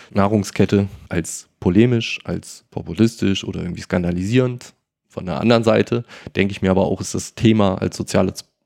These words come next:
Problem durchaus emotionsbesetzt. Ist vielleicht auch genau die Absicht des Paritätischen da an der Stelle eben,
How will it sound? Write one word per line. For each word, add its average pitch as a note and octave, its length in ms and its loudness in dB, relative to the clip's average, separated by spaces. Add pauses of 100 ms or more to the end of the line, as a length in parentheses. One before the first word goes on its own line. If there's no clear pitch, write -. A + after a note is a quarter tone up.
(100)
Problem F#2 460 0
durchaus F#2 460 -2
emotionsbesetzt. F#2+ 1040 -2 (500)
Ist - 160 0
vielleicht - 260 4
auch - 100 -6
genau F2+ 200 2
die F2 140 -6
Absicht - 480 -10 (120)
des - 120 -12
Paritätischen F2 680 -4
da D#2+ 140 -4
an E2+ 120 -6
der F#2 120 -6
Stelle F2+ 360 -2
eben, F2 380 -6